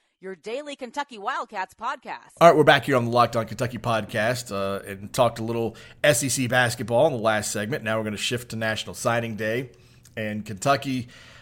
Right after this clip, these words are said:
Speaker 2: uh, had to wait until, uh, dinner time to find out if they were gonna get,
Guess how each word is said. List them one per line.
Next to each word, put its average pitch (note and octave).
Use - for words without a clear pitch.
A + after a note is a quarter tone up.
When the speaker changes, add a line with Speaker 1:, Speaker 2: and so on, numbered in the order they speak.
Speaker 2:
uh, A2+
had B2
to B2+
wait C3+
until, C3
uh, B2+
dinner D#3
time G#2
to F#2+
find A#2
out A2+
if A2
they A#2+
were B2
gonna B2+
get, B2